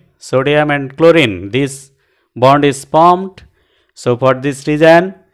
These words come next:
it is ionic bond, and by ionic bond, this bond, this compound is formed, so it is ionic compound. So I have explained the bond formation of sodium chloride.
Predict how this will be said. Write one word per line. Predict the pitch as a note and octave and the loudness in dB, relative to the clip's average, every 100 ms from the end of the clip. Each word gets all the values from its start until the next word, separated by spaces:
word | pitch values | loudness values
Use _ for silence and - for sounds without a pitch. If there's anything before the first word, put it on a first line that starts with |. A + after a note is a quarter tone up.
| _ _ _ | _ _ _
it | B2+ B2 | -8 -6
is | C3 | -2
ionic | B2+ C3 C#3 D#3 D3 | 0 0 0 -2 -2
bond, | D#3 D#3+ E3+ F#3+ - _ _ _ _ _ | 2 4 2 -2 -12 _ _ _ _ _
and | B2 B2 B2+ B2+ A#2+ | -2 0 0 -4 -2
by | A#2+ B2+ | -2 0
ionic | B2 C3+ D3+ D3 | -2 -2 -4 0
bond, | D#3 D#3 D3+ | 0 2 0
this | C#3+ C#3 | -6 -4
bond, | C3+ C#3 C#3+ C#3+ - | -2 -2 -4 -10 -14
this | D3+ B2+ C3+ B2 - - _ _ _ _ _ _ _ | -8 -4 -4 -6 -16 -20 _ _ _ _ _ _ _
compound | B2+ B2+ C#3+ D3+ | -4 0 2 2
is | D3+ D3 | 2 0
formed, | - D#3+ E3 D#3+ | 0 2 2 -2
so | D3 | -4
it | C3+ | -2
is | C3 C#3 | -4 -4
ionic | B2+ C3 C3 A#2+ | -2 0 -2 -4
compound. | C3+ B2 A2 F2+ D#2+ E2 _ _ _ _ _ | -4 -4 -4 -6 -8 -18 _ _ _ _ _
So | - C3+ C3 | -8 -2 0
I | B2+ | 2
have | B2 C#3 | 2 2
explained | C3+ C3 - E3 E3+ D#3+ | 0 -2 0 0 2 4
the | D3+ D3 D3 - _ _ _ _ _ _ _ _ _ | 4 4 2 -6 _ _ _ _ _ _ _ _ _
bond | A2 C3+ D3+ | 2 2 2
formation | D3 D3+ D3 C#3+ D3 | 0 0 0 -2 0
of | C#3 C3 | 0 -2
sodium | - C#3 C#3 C#3 | -4 -2 0 -2
chloride. | C#3+ C#3 D3 E3+ F#3+ - | -4 0 4 4 0 -8